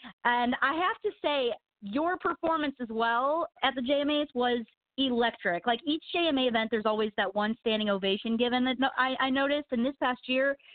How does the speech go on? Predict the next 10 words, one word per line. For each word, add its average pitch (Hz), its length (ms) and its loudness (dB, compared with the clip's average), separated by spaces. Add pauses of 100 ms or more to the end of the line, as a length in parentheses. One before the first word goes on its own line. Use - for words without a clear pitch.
(200)
that 254 140 2
was 370 200 -2
for 311 80 -2
you 269 220 0
and 240 100 0
your 226 120 0
band, 185 340 -2
and 214 220 -4 (340)
we 269 160 2
were 269 440 2